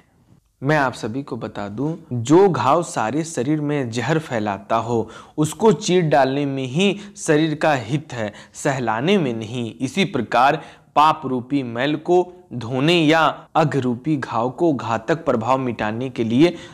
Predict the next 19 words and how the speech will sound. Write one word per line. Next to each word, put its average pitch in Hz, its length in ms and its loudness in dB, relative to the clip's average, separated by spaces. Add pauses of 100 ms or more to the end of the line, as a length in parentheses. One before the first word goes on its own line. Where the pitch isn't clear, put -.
(120)
जीव 139 220 4
को 165 240 2
क्षणिक 202 440 2 (320)
दुख 165 260 2
रूपी 139 340 0
उपचार 143 420 2
स्वीकार 117 500 -4
ही 160 100 -2
करना 117 360 -6
चाहिए। 113 460 -2
यानी 110 400 0
कोई 143 340 4
घाव 127 440 2
है 143 340 2
जो 156 120 0
आपको 143 320 2
अत्यधिक 135 680 0
भविष्य 147 400 -2
में 139 120 -2